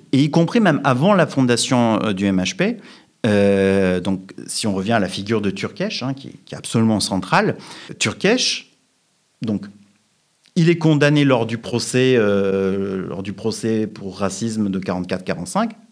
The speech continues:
Après, il ressort, il est intégré dans l'armée. Et en, dès quarante-huit, il fait un examen pour, euh, faire un stage pour, euh, jeunes officiers aux États-Unis. Donc, c'est un choix,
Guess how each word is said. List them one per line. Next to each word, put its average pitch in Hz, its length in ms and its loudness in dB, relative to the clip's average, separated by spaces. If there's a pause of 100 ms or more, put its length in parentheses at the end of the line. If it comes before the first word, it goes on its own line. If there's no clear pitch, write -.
(120)
Après, 131 440 0
il 113 60 0
ressort, - 600 -2 (100)
il 127 220 0
est 160 60 4
intégré 120 420 0
dans 104 140 -2
l'armée. 101 420 -4 (560)
Et 127 160 4
en, 120 240 0
dès 208 180 0
quarante-huit, 185 680 0 (180)
il 127 100 0
fait - 160 0
un 151 200 4
examen 170 600 2
pour, 165 560 0
euh, 117 60 4
faire 127 200 2
un 123 100 2
stage 156 500 -2 (260)
pour, 120 320 -4
euh, 101 180 0
jeunes 131 320 2
officiers 123 360 -4
aux 107 60 0
États-Unis. 107 520 -2
Donc, - 140 -4
c'est - 100 -10
un - 160 -10
choix, - 560 -6